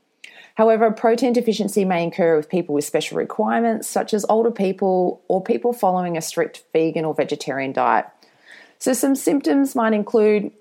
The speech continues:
wasting and shrinkage of your muscle tissue, so edema, which is basically when your bo-, um, body is building up in fluid, particularly if you're seeing it in your feet or your ankles.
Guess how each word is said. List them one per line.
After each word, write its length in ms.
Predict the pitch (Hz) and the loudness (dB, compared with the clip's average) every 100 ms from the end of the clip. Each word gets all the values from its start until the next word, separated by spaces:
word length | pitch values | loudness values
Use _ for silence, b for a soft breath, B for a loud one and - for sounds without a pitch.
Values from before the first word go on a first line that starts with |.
| _ - | _ -2
wasting 580 | 190 214 226 226 226 | 2 2 2 0 0
and 140 | 208 185 | 0 -2
shrinkage 640 | - 190 185 196 190 180 | -2 -2 0 0 0 -2
of 160 | - 170 | -2 0
your 120 | 160 | 0
muscle 340 | 175 214 233 | 0 0 -2
tissue, 680 | 226 240 - 226 226 226 220 226 b b b - | 0 -2 0 2 4 4 2 -6 b b b 0
so 140 | 214 | 2
edema, 680 | 180 190 202 208 196 196 208 | 4 2 2 4 4 2 0
which 140 | 190 | 0
is 120 | 208 196 | 0 2
basically 360 | 170 196 - | 0 0 -2
when 200 | 160 165 | 0 2
your 100 | 160 | 0
bo-, 240 | 156 - - | -2 0 0
um, 260 | 160 156 | 2 0
body 280 | 151 180 175 | 0 2 2
is 100 | 165 | -2
building 320 | - 180 170 | 0 0 0
up 180 | 160 156 | -2 -2
in 100 | 151 | -6
fluid, 440 | - 226 247 240 226 | -2 0 4 2 2
particularly 520 | 208 190 - 185 170 | -2 -4 0 0 0
if 120 | 170 | 0
you're 200 | 175 165 | 0 0
seeing 320 | 156 175 165 | 0 -2 0
it 100 | 156 | -2
in 140 | - 165 | 0 0
your 140 | 151 | -2
feet 360 | - 196 185 - | -2 -2 -2 0
or 120 | 156 | 2
your 140 | 151 - | 2 0
ankles. 680 | 202 220 220 233 233 226 - | 0 0 2 2 4 0 -4